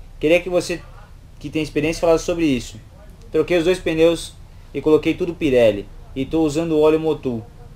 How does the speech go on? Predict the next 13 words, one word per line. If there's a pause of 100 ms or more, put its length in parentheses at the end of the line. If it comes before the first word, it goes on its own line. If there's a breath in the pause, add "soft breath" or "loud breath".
(460)
E
tem
uns
cuzão (400)
que
é
aqui
que
fala
que
Levorin
é
melhor